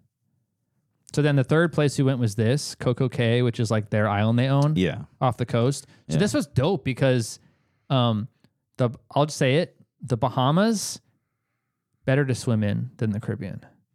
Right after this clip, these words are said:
Speaker 1: From what I experienced anyway.
Speaker 2: Water-wise? Or just, like
Speaker 1: Just the way this, this island was set up. So the cruise ship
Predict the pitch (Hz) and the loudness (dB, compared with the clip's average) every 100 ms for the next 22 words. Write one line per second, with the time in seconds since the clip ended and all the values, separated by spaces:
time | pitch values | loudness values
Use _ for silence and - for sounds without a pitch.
0 | _ 202 208 202 180 147 - 131 98 - | _ 2 4 4 2 -2 0 0 -2 -8
1 | - 107 101 - - - 78 78 90 101 | -4 -2 -2 -4 -8 -4 0 0 2 2
2 | 107 120 127 - - _ _ _ - 90 | 2 0 -2 -10 -18 _ _ _ -2 -2
3 | 82 87 - 85 78 - _ _ _ _ | 0 -4 -2 -2 -2 -6 _ _ _ _
4 | - 196 247 185 165 170 165 - - 135 | -2 -2 2 2 2 2 0 -2 -2 -2
5 | 123 117 123 143 147 - 160 185 - _ | 0 2 2 2 2 2 2 0 -4 _
6 | _ _ _ - - - - 151 135 135 | _ _ _ -20 -20 -10 0 2 4 2
7 | 123 147 151 - 160 151 | 0 0 0 2 0 0